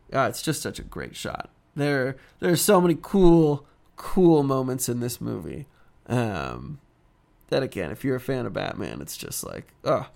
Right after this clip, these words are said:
you couldn't <laughs> think that they could make him cooler, and they do.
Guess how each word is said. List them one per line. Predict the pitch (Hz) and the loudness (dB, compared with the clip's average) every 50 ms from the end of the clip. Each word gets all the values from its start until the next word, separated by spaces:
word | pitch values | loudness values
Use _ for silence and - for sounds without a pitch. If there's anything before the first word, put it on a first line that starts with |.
| _ _ _ _ _ _ - | _ _ _ _ _ _ -8
you | - 135 131 | -8 -8 2
couldn't | - - 180 160 156 156 | 6 6 6 6 6 2
<laughs> | |
think | - - 233 160 - | 2 2 2 4 4
that | - 233 - | 2 0 0
they | 147 139 143 | 0 -2 -2
could | - 135 131 | -4 -4 -4
make | 131 120 123 - | -4 -2 0 0
him | 120 110 120 | 0 0 -2
cooler, | - - 127 127 123 127 131 127 123 - - - - - - - _ - | -4 -4 -4 -2 -2 -2 -2 -4 -6 -8 -14 -20 -20 -20 -20 -20 _ -4
and | 127 127 117 117 | -2 0 0 0
they | 110 95 | 0 -2
do. | - - 85 - - 139 | -2 -2 -4 -4 -4 -6